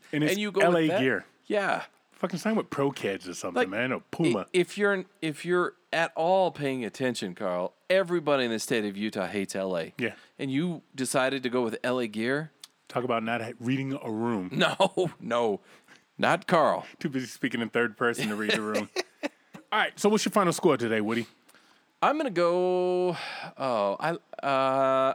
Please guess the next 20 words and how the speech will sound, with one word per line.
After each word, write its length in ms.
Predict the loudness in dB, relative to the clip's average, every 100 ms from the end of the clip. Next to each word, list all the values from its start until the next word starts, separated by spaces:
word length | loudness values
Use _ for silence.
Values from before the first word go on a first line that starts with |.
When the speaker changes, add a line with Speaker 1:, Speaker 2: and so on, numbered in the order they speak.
| -2
Speaker 2:
I 80 | -4
can't 220 | 0 -2
go 80 | -2
too 200 | -2 0
high 280 | 2 2 2
scoring 380 | -2 -2 -2
because 180 | -4 -4
that'd 160 | -4 -2
be, 300 | -4 -8 -10 -8
uh, 240 | -6 -6
silly, 600 | -10 -8 -2 0 0 -2 _ _
but 320 | -4 0 -2 -2
I 40 |
like 300 | 0 0 0
a, 360 | 2 4 4 0 _ _ _ _ _ -12
I 60 | -4
want 220 | -2 -2
a 40 |
tight 320 | -2 0 0
one. 320 | 0 0 0